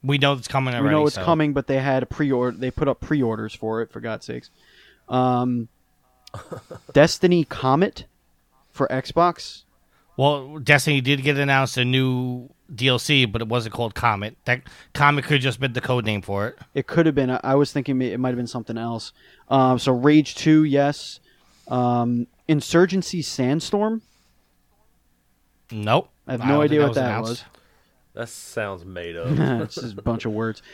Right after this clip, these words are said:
Speaker 2: Uh, Borderlands three was one of 'em. Um, Gears of War five, Splinter Cell, Forza Horizon five.
Speaker 1: No, Sp-, no Splinter Cell was announced.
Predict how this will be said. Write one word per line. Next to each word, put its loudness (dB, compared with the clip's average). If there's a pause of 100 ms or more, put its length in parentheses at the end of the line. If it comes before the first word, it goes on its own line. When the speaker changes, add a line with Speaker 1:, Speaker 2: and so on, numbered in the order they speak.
(140)
Speaker 2:
Uh, 4
Borderlands 2
three -2
was -4
one -2
of -2
'em. 0 (560)
Um, -2 (760)
Gears 6
of 0
War 4
five, 2
Splinter -2
Cell, 2 (520)
Forza 2
Horizon 2
five. -2
Speaker 1:
No, 4
Sp-, -4 (220)
no 2
Splinter -4
Cell 0
was -4
announced. -6